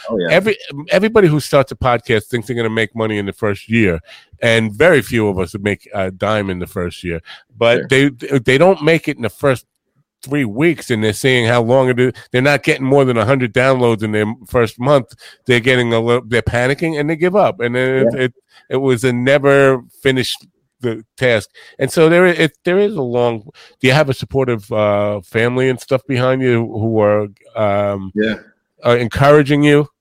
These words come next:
Speaker 1: Yeah, I absolutely do. I, um, I have an amazing, uh, girlfriend, Nicole, who I live with, and, uh,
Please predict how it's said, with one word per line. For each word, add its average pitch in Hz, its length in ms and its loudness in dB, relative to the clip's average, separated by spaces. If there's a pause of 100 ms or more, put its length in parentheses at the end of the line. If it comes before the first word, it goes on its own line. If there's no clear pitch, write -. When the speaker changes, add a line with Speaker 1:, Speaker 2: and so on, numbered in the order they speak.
(120)
Speaker 1:
Yeah, 139 500 2
I 117 140 2
absolutely 123 560 0
do. 117 320 2
I, 101 240 0
um, 87 460 -6 (340)
I 95 80 -8
have 104 140 -4
an 98 320 -4
amazing, 110 760 -2 (160)
uh, 90 460 -4 (280)
girlfriend, 110 600 2
Nicole, 104 440 2
who 98 120 0
I 98 100 2
live 98 260 0
with, 101 380 0
and, 92 300 -2
uh, 85 320 -2